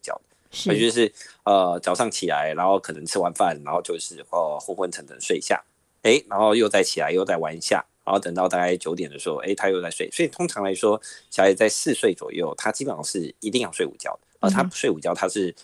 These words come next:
Speaker 1: 没办法维持他一天足够的精神状况。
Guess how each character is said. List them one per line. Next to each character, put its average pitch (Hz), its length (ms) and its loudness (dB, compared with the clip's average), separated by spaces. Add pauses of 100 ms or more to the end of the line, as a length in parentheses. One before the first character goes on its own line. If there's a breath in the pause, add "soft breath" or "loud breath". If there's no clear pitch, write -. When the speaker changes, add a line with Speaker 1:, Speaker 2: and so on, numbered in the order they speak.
(160 soft breath)
Speaker 1:
没 95 120 0
办 120 160 0
法 87 80 0
维 82 180 0
持 - 160 -6
他 92 160 -4
一 107 60 -2
天 95 320 -10
足 82 140 -8
够 90 160 0
的 - 280 -8
精 92 160 -6
神 - 160 -14
状 - 160 -12
况。 - 160 -6